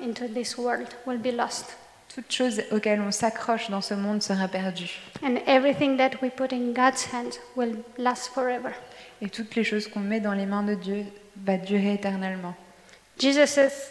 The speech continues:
Speaker 1: "Store up treasure for yourself."
Speaker 2: Jésus dit, euh, « Amassez des trésors pour vous-même. »
Speaker 1: He doesn't say, "Give them to me," or he doesn't need my possessions, my time, and my money.
Speaker 2: Il dit pas, « Donnez-moi tout », parce qu'en fait, il a pas besoin de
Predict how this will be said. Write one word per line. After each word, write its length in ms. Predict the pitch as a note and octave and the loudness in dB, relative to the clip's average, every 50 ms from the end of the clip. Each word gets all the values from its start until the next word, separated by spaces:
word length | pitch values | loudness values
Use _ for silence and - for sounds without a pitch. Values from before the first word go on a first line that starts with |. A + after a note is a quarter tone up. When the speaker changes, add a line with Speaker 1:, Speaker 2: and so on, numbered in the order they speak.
| - - | -2 4
Speaker 1:
"Store 260 | - C#4 C4+ C4 B3+ - | 8 10 10 10 10 10
up 240 | - C4+ C4+ - - | 10 8 8 6 0
treasure 440 | - - C4+ C4 C4 B3+ C4+ C4 B3+ - - | 0 4 6 6 6 6 2 0 0 -4 0
for 180 | - C4+ B3 B3 | 2 4 6 6
yourself." 720 | A#3+ B3 C4 B3 B3 - - - B3+ A#3 - - - - - - - - - - - - - - - - - - | 8 6 6 6 4 0 0 2 2 2 2 0 -6 -12 -12 -14 -18 -18 -18 -18 -18 -18 -20 -20 -20 -20 -20 -10
Speaker 2:
Jésus 300 | - - A3 G#3 A3 A#3+ | -4 -2 0 0 0 0
dit, 300 | A#3 A3 A3+ A3+ A#3+ B3 A#3 - - - - - - - | 0 0 2 0 0 0 -2 -8 -14 -16 -18 -8 -2 2
euh, « 160 | G#3+ G#3 G3+ - - | 4 4 4 4 4
Amassez 400 | G#3 A3 G#3+ A3 A3 - C4 B3+ | 6 8 8 6 6 4 2 2
des 120 | G#3+ A3+ | 2 2
trésors 580 | G#3+ - - A3+ G#3+ A3 A3+ A3+ A3+ - - - | 0 0 0 2 6 8 6 6 6 2 -2 -4
pour 120 | - G3 G3+ | -2 -2 0
vous-même. » 580 | F#3+ G3+ A3+ A3+ A#3 A3+ G3+ F#3 F3 E3+ F#3 - - - - | 2 4 6 8 8 8 6 4 0 -4 -8 -10 -12 -12 -12
Speaker 1:
He 40 | B3+ | 0
doesn't 340 | A#3 B3+ B3+ B3 B3 C4+ A3+ | 2 4 4 4 2 0 -2
say, 540 | - - - C4 C4 C4 C4 - - - - - - - D4 A#3+ | 0 4 6 6 8 8 6 2 -2 -6 -10 -14 -12 -12 -8 2
"Give 180 | G#3 C4 B3 G#3 | 2 2 4 4
them 160 | B3 B3 A#3 | 4 2 2
to 160 | - - B3 | 2 2 4
me," 240 | B3 B3+ B3+ B3+ C4 | 4 6 6 4 4
or 280 | B3+ B3 A#3 A3+ - - - - - - | 4 4 2 2 0 -2 -4 -10 -8 -8
he 40 | C4+ | 2
doesn't 360 | A#3 C4 C4 C4 C#4+ C4+ A#3+ | 4 4 6 6 4 2 0
need 180 | A#3+ A#3+ A3+ A3+ | 0 -2 0 0
my 140 | A#3+ A#3+ | 0 0
possessions, 680 | A#3+ A#3+ - A#3+ - A#3+ A3+ - - B3 A#3+ A#3+ - B3+ | 0 -2 -8 -4 -2 -2 -2 -2 -4 -6 -8 -8 -8 -8
my 160 | A#3+ A#3+ B3 | -8 -8 -8
time, 340 | - - B3+ A#3+ B3 B3+ B3 - - - - - - - - | -8 -6 -6 -6 -6 -8 -10 -12 -16 -16 -16 -16 -10 0 4
and 80 | B3+ | 8
my 140 | B3 B3 A#3+ | 10 10 10
money. 320 | A#3+ A#3+ A#3+ B3 C#4 B3+ - - - - - - - - - - - - - - | 12 10 10 10 8 4 2 -2 -6 -10 -10 -10 -10 -10 -10 -12 -14 -14 -6 -2
Speaker 2:
Il 120 | B3 A#3+ G#3 | -2 0 0
dit 100 | G#3+ A3+ | 0 4
pas, « 180 | G#3 A#3 A#3 A#3 | 6 6 6 6
Donnez-moi 380 | G3+ A3+ A#3 A#3 A3+ A3+ A#3 A#3+ | 6 4 2 4 2 2 2 2
tout », 200 | A#3 - C#4+ B3 | 0 -4 -2 2
parce 140 | A3 A3+ A3+ | 2 2 4
qu'en 140 | - A3 G#3+ | 2 2 2
fait, 200 | A#3+ B3 - - G#3+ | 2 0 0 0 4
il 100 | A3 G#3+ | 6 8
a 60 | G3+ | 8
pas 120 | A3 A3+ | 8 6
besoin 500 | G#3+ G3 G#3 A3+ A#3 G#3+ A3 A#3+ B3 | 6 6 4 2 2 4 4 4 4
de 40 | B3 | 2